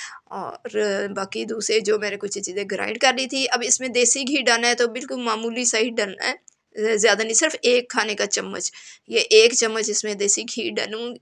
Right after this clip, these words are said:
डालूँगी। तो क्योंकि जो कमर कस है और गूंदें वगैरह है ना, ये थोड़ी सी होती हैं खुश्क, कमर कस जो होती है वो खुश्क होती है, तो इसलिए इसको करने के, हाँ, इसमें और चीज़ें भी शामिल की जा सकती है, जैसे,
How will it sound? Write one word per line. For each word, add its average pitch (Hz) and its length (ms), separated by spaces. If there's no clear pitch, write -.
डालूँगी। 240 420
तो 196 80
क्योंकि 233 280
जो 220 180
कमर 226 320
कस 233 320
है 233 280
और 202 480
गूंदें 208 440
वगैरह 208 260
है 214 120
ना, 262 120
ये 226 640
थोड़ी 214 180
सी 233 220
होती 208 320
हैं 196 140
खुश्क, - 580
कमर 208 220
कस 190 240
जो 202 80
होती 185 160
है 185 60
वो 196 80
खुश्क - 280
होती 208 320
है, 202 80
तो 196 380
इसलिए 208 560
इसको - 300
करने 196 280
के, 240 60
हाँ, 262 220
इसमें 339 280
और 254 300
चीज़ें 277 260
भी 277 140
शामिल 226 280
की 220 120
जा 214 180
सकती 220 300
है, 233 80
जैसे, 226 420